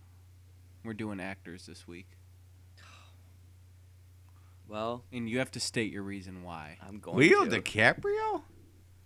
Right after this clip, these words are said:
Speaker 1: Yeah,
Speaker 3: Like,
Speaker 1: you know who he is, right?
Speaker 3: yeah, I know.
Speaker 1: <laughs>
Speaker 3: I, <laughs> yeah, I,
Speaker 2: Listen.
Speaker 3: I mean,
Speaker 2: If
Speaker 3: De
Speaker 2: you,
Speaker 3: Niro. De Niro.
Speaker 2: if you gave me De Niro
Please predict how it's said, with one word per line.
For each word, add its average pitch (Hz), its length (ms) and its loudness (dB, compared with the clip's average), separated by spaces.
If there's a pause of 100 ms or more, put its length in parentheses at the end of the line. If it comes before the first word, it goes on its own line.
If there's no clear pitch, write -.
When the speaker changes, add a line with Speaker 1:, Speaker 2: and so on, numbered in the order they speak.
(880)
Speaker 1:
Yeah, 233 120 -8
Speaker 3:
Like, 127 100 -2
Speaker 1:
you 135 120 -2
know 151 100 -2
who 113 160 -4
he 95 160 -4
is, 95 200 -8
right? - 100 -4
Speaker 3:
yeah, 415 120 0
I 330 140 6
know. - 180 2
Speaker 1:
<laughs> - 80 6
Speaker 3:
I, 127 360 6
<laughs> 147 40 4
yeah, 165 260 12
I, 156 200 12
Speaker 2:
Listen. 107 560 12 (760)
Speaker 3:
I 170 200 2
mean, 127 340 -2
Speaker 2:
If - 180 8
Speaker 3:
De 139 120 6
Speaker 2:
you, 117 80 12
Speaker 3:
Niro. 123 480 10 (480)
De 110 140 -4
Niro. 101 300 -2
Speaker 2:
if 117 160 6
you 131 120 12
gave 139 200 12
me 131 140 8
De 110 160 6
Niro 104 580 8